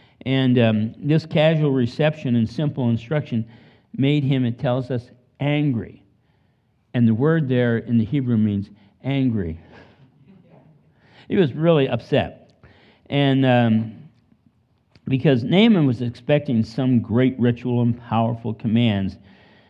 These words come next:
not simply to go bathe in the Jordan. You see, Naaman was expecting religion,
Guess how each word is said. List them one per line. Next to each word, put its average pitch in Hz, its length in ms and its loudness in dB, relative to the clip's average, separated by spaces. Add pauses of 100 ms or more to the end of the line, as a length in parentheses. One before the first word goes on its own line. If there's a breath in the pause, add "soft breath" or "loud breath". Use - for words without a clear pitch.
not 139 200 0
simply 123 600 -2 (280)
to 123 100 -6
go 120 240 0
bathe 107 460 0 (640)
in 104 100 -8
the 98 100 -6
Jordan. 90 500 -10 (1400 soft breath)
You 127 100 -4
see, 147 400 -2 (680 soft breath)
Naaman 147 920 0
was 123 220 0
expecting 120 680 -4
religion, 117 680 -2